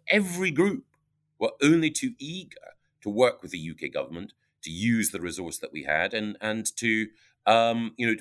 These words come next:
to make life better for, for people in Aberdeen. And it seems to me that it's about practical cooperation. People in Aberdeen pay taxes to both the U K government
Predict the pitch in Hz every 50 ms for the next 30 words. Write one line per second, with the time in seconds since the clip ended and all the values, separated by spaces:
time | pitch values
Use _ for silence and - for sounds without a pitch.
0 | - _ _ - 113 135 127 - 117 117 110 - - 120 120 - 123 120 - 117
1 | 107 107 107 - _ _ _ _ _ _ _ _ - 127 120 147 139 135 135 127
2 | 123 123 120 123 180 180 127 92 92 92 - - 135 123 - 110 110 90 95 98
3 | 87 - 92 98 98 - - - - 123 85 - _ - - - 95 95 90 -
4 | - - 98 90 - - 123 143 180 175 - - - - _ _ _ _ - _
5 | _ _ 139 143 - 120 110 98 92 92 87 80 87 82 80 - 87 82 - -
6 | - - - - - 95 104 - - - _ _ _ _ - 90 76 - 127 147
7 | 160 - - - 98 85 87 87 - - 78 71 - 73 65 - 87 82 -